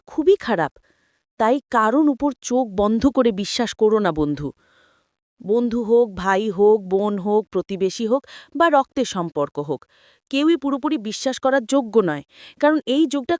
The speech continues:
কলুষিত। এখানে তো বন্ধুদের মধ্যেও একে অপরের বিরুদ্ধে লড়াই চলছে, ঝগড়া তো হয়েই যায় বন্ধুরা। তাহলে কি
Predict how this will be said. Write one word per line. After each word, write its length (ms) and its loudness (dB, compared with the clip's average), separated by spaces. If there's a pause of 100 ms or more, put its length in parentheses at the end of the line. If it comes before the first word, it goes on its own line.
কলুষিত। 540 2 (960)
এখানে 240 -2
তো 100 0
বন্ধুদের 580 0
মধ্যেও 400 -2
একে 300 0
অপরের 320 -2
বিরুদ্ধে 380 -6
লড়াই 320 2
চলছে, 380 -2 (460)
ঝগড়া 300 -2
তো 100 0
হয়েই 240 0
যায় 180 2
বন্ধুরা। 380 0 (800)
তাহলে 200 0
কি 120 2